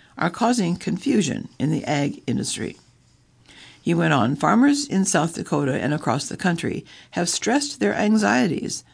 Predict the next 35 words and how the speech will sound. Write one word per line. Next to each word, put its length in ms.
that 160
labeling 520
restrictions 760
and 180
scared 440
tactics 560
from 200
some 260
states, 440
which 360
contradict 680
decades 500
of 160
scientific 640
guidance 460
from 160
the 180
E 40
P 220
A, 200
would 140
be 120
devastating 800
for 160
modern 440
U 120
S 200
agriculture, 720
our 160
food 280
supply, 500
and 120
Americans' 560
grocery 420
bills 460